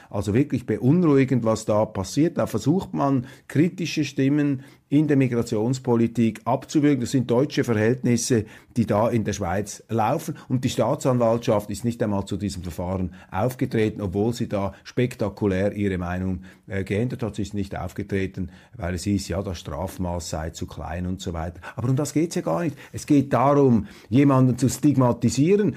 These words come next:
einer Partei das Etikett Rassismus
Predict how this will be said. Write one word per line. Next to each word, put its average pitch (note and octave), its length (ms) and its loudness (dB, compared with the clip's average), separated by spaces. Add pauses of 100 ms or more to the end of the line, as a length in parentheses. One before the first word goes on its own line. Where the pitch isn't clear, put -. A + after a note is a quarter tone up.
(160)
einer C3+ 280 4
Partei B2+ 500 2
das C3+ 160 -2
Etikett C3+ 640 2
Rassismus E3 960 2